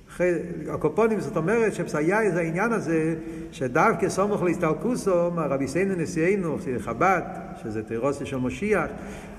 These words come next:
אז, אז מגלים את הסוד הזה של היש הגשמי, שזה היסוד של משיח, שהתגלה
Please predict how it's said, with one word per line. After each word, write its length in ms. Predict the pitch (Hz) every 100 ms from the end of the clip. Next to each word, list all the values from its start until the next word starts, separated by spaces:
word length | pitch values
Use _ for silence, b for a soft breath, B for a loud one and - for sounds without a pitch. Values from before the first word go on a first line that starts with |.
| -
אז, 320 | 127 - -
אז 180 | 139 131
מגלים 520 | 135 139 139 156 226
את 120 | 220 185
הסוד 400 | 139 - 233 202
הזה 480 | 160 180 214 175
של 220 | - 147 135
היש 340 | 139 196 170
הגשמי, 640 | 175 175 214 - 165 131
שזה 320 | - 120 143
היסוד 400 | 139 131 - 156
של 80 | 175
משיח, 500 | 160 156 214 220 160
שהתגלה 420 | - 127 123 131